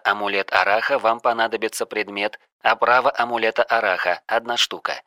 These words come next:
Заготовка амулета Араха — одна штука. Чистая энергия —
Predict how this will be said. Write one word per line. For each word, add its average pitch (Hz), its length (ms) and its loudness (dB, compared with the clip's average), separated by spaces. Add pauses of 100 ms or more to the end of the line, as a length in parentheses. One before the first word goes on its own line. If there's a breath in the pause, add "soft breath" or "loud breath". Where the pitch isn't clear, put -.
(160)
Заготовка 104 720 2
амулета 110 480 0
Араха — 110 640 0
одна 113 300 0
штука. - 440 -4 (240)
Чистая 123 460 2
энергия — 117 680 0